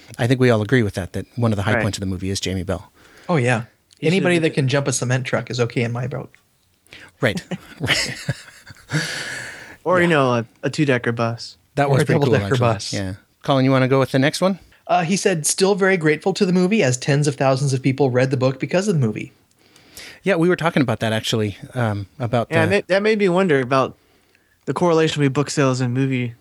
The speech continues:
Speaker 2: releases. Unfortunately, there was nothing to find about it.
Speaker 1: Well, yeah, it's one of those things where they do movie tie-in versions of books for a reason. I mean, they must do some kind of reasonable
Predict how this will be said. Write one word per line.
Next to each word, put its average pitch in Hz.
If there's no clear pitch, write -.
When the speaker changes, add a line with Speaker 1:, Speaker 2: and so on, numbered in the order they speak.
Speaker 2:
releases. 123
Unfortunately, 139
there 127
was 127
nothing 123
to 117
find 120
about 113
it. 113
Speaker 1:
Well, 180
yeah, 170
it's 147
one 220
of 208
those 123
things 131
where 117
they 139
do 156
movie 135
tie-in 123
versions 110
of 98
books 117
for 113
a 98
reason. 117
I 113
mean, 107
they 156
must 202
do 156
some 160
kind 117
of 104
reasonable 104